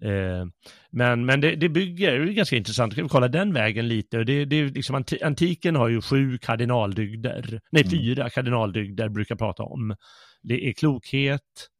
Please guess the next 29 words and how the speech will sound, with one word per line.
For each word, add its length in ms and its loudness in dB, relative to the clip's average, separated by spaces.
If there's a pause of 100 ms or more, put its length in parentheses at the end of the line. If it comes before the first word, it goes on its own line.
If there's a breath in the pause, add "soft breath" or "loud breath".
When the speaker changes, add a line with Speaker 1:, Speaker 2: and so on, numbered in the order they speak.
(640)
Speaker 1:
eh, 380 -4
det 260 -2
är 60 2
rättrådighet 1300 0
och 80 -4
det 60 0
är 40 2
måttfullhet 680 -2
och 60 -10
tapperhet. 640 -6 (580 soft breath)
Speaker 2:
Mm. 80 0
Speaker 1:
Platon 360 2
tar 160 2
upp 160 -2 (100)
dem, 540 -2 (240 loud breath)
Aristoteles 640 0
tar 160 2
upp 180 0 (100)
dem, 460 0 (220 loud breath)
hellenistiska 440 -2
filosofer 520 0
tar 160 0
upp 200 -4
dem, 240 0
fast 180 -2
de 140 -2
lägger 220 -4
till 240 -2
lite, 380 -4